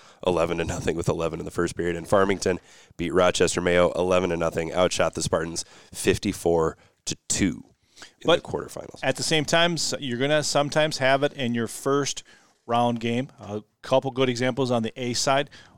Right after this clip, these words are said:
Speaker 2: World beat Crookston twelve to nothing in their, uh, I guess technically their semifinal game, <laughs> since there's only five teams in that section. And Proctor Hermantown defeated North Shore in their quarterfinal game eleven to one.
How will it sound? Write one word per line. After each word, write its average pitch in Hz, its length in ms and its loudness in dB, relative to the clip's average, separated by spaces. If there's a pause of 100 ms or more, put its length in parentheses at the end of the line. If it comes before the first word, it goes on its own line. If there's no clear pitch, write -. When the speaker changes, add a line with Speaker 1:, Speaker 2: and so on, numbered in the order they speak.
(100)
Speaker 2:
World 135 600 6
beat 131 260 0 (200)
Crookston 160 540 -2 (100)
twelve 127 360 2
to 123 100 -6
nothing 135 420 -2 (420)
in 123 160 -6
their, 117 260 2 (140)
uh, 107 320 0 (160)
I 131 60 -10
guess 110 180 -4
technically 127 320 -2
their 104 120 -2
semifinal 127 600 0
game, 135 180 -4
<laughs> - 20 -14
since - 180 -8
there's 131 240 -6
only 120 140 2
five 117 320 0
teams 127 260 -4
in 117 60 -4
that 117 120 -2
section. 139 440 -6 (760)
And 127 520 2 (120)
Proctor 135 380 0
Hermantown 151 800 0
defeated 117 600 -4
North 120 420 0
Shore 160 560 0 (320)
in 117 160 -4
their 120 160 2
quarterfinal 135 460 -2
game 135 160 -4
eleven 120 380 0
to 120 80 -10
one. 113 340 -4